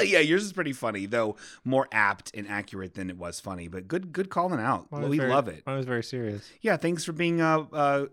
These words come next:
Speaker 1: thanks for being Bit Police, sport. Um, there's one. This one's from Ian. Ian has a very strong body,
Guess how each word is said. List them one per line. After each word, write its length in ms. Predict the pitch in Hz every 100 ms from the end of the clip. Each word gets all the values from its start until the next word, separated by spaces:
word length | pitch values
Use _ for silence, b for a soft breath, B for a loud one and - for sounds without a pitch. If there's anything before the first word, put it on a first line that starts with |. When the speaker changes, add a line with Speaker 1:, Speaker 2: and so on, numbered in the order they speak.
| _ 143
Speaker 1:
thanks 200 | 170 165
for 60 | 165
being 160 | 156
Bit 200 | 139 165
Police, 500 | 135 101 85 - - - _ _ _
sport. 460 | - - 104 127 - b b b b b b -
Um, 320 | 123 117 117
there's 200 | 156 185
one. 160 | 165 131
This 280 | 135 156 180
one's 180 | 175
from 180 | - 117 -
Ian. 500 | 247 320 151 107 127 - _ _ _ _
Ian 240 | 170 214 196
has 180 | 170
a 60 | 143
very 360 | 139 180 156 -
strong 720 | - - - 143 180 190 226 226
body, 720 | 165 175 175 139 87 -